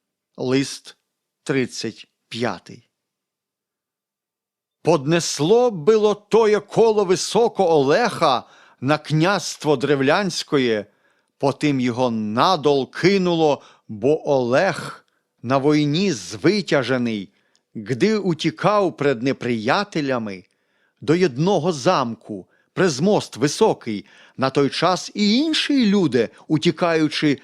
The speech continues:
й тиснучися, зопхнули його з мосту, і самі, падаючи, його прибили й удушили. Стрийковський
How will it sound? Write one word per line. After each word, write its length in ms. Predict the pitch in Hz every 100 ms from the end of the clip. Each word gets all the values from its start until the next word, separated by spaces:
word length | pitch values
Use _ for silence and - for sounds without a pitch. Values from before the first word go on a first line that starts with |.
| _
й 100 | 131
тиснучися, 960 | - - 196 226 196 156 127 - 110 95 _ _ _ _
зопхнули 840 | 113 160 156 - 139 147 220 208
його 240 | 190 156 151
з 140 | 98
мосту, 760 | 107 139 202 - - 131 110 - _ _ _
і 160 | 113 104
самі, 600 | - - 175 220 196 190
падаючи, 800 | - 160 185 147 151 147 - 143
його 360 | 131 143 139 - _
прибили 880 | - 120 113 139 165 180 170 165 160 _ _ -
й 220 | 123 101 _ _
удушили. 800 | 120 123 110 - 110 95 85 87 _ _ _ _ _ _ _ _ _ _ _ _ _ _ _ _ _ _ _ _
Стрийковський 1120 | - - 160 131 - 175 160 - - 185 185